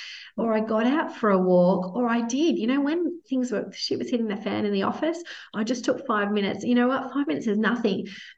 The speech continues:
And I just walked down the stairs and I went outside and I got a really good cup of coffee and I've walked back and I do actually feel so much better.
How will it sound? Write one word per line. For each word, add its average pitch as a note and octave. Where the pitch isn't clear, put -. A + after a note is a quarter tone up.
And A3
I G#3+
just A3
walked C4+
down A3+
the G#3+
stairs G3
and G3
I G3
went A3+
outside F#3+
and F3
I F3+
got A#3+
a A#3
really D4+
good A#3+
cup A#3
of G3
coffee G3
and F3
I've F3+
walked G#3+
back F3+
and G3
I F#3+
do G3+
actually F3+
feel F3+
so F3
much -
better. -